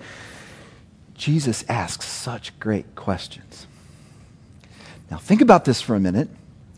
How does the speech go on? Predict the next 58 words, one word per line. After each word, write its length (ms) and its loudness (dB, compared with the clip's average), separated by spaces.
He's 300 8
omnipotent. 840 10
We've 180 12
already 280 12
seen 280 8
earlier 340 12
in 100 10
the 60 8
passage, 480 8
he 140 4
reads 320 8
people's 380 6
minds, 460 10
you 60 10
know, 220 12
like 140 12
he's, 180 2
you 360 4
know, 100 12
"What, 240 12
why, 200 12
why 240 12
are 80 12
you 140 12
thinking 400 10
this?" 240 8
And 100 4
the 40 8
people 160 10
are 60 12
like, 80 10
"What 60 12
do 60 10
you 60 10
mean, 140 12
why 100 10
am 60 6
I 40 4
thinking? 140 2
How 100 8
did 80 6
you 60 8
know 100 10
what 100 12
I 40 10
was 80 4
thinking?" 200 0
He's 280 12
omnipotent. 1000 10
He 160 12
knows 380 12
the 200 6
answer 340 6
to 280 8
every 260 10
question 420 10
he 160 12
asks. 580 6